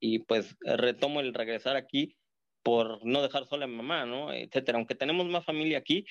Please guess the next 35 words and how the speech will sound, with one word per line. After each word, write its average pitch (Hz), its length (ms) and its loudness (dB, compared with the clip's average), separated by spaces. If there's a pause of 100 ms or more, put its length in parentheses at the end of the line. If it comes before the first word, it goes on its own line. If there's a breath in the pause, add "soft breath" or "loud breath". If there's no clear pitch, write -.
(220 loud breath)
usted 120 240 2
sabe 143 280 0
que, 110 220 -4 (300 loud breath)
pues, 113 300 0
el 117 320 4
lazo 143 300 0
familiar 123 520 0
más 131 200 -4
importante 123 520 -4
es - 80 -8
el 113 140 -4
nuclear, 123 340 -2
entonces, 123 520 -2 (400 loud breath)
y 131 100 4
mi 135 100 4
hermano 135 300 -2
está - 160 -6
en 127 100 -2
México, 117 360 -2
entonces 117 380 -2
yo 120 100 2
dije, 117 220 -2
"No, 139 120 -2
pues 101 120 -12
me 98 100 -6
regreso 107 300 -6
a 113 40 0
la 107 100 0
casa", 117 260 0
pero - 180 0
yo 139 140 2
tengo 151 160 -2
mi 123 120 -6
propia 117 320 -2
casa, 123 440 0